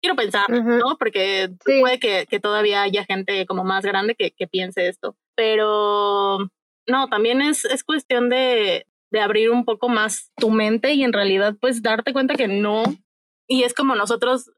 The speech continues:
Speaker 1: lidiamos un poco con la frase de, "No, pues, es que ella es diferente", o cosas así, ¿no? Como nosotras sentirnos únicas y diferentes, pues, es el mismo, ti-, siento que el mismo estereotipo, o sea, cada persona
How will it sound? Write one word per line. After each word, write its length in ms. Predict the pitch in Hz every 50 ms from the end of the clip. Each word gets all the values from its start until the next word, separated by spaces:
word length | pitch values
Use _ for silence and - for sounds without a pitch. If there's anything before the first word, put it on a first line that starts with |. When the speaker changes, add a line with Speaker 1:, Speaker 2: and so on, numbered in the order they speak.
| _ -
Speaker 1:
lidiamos 800 | 233 233 214 214 202 202 202 196 202 208 208 220 226 220 - - -
un 160 | 220 214 202
poco 260 | 202 202 190 - 202 190
con 520 | 202 196 185 190 185 185 180 180 - 190 -
la 240 | - 208 220 214
frase 320 | - 220 220 214 240 240 240
de, 480 | 233 226 220 214 214 208 208 196 196 196 196
"No, 180 | 254 262 262
pues, 140 | 247 254 240
es 100 | 254 247
que 100 | - 302
ella 160 | 302 262 302 311
es 60 | 269
diferente", 680 | 294 262 - 214 190 190 190 190 185 - 180 180 - _ _ _ _ _ _ _ _ -
o 100 | 208 185
cosas 280 | 208 214 214 233 226 220
así, 260 | 208 196 202 190 190
¿no? 220 | 208 233 294 370 _ _ _ _ _ _ _ _
Como 460 | 233 220 214 214 208 202 196 196 147 202
nosotras 440 | 220 214 190 226 220 226 240 240
sentirnos 520 | 254 226 202 185 202 202 220 226 226 220 226
únicas 400 | 226 226 233 226 - 240 240 -
y 80 | 208
diferentes, 580 | 190 175 - 190 185 202 208 220 247 302 302 - _
pues, 160 | - - -
es 160 | 311 330 285 359
el 180 | 381 370 381
mismo, 640 | 330 311 311 - - 339 339 349 330 294 233 190 - _
ti-, 140 | 285 262 - _
siento 240 | - 285 294 285 311
que 100 | - 302
el 100 | 254 220
mismo 640 | 233 240 247 247 269 285 285 277 262 240 190 175
estereotipo, 720 | - 160 147 196 202 - - 196 185 185 185 202 220 - -
o 40 | 208
sea, 200 | 214 202 202 - _ _ _ _ _ _ _ _ _ _ _ _ -
cada 160 | 339 370 359
persona 540 | 277 247 254 262 262 269 285 285 277 262 233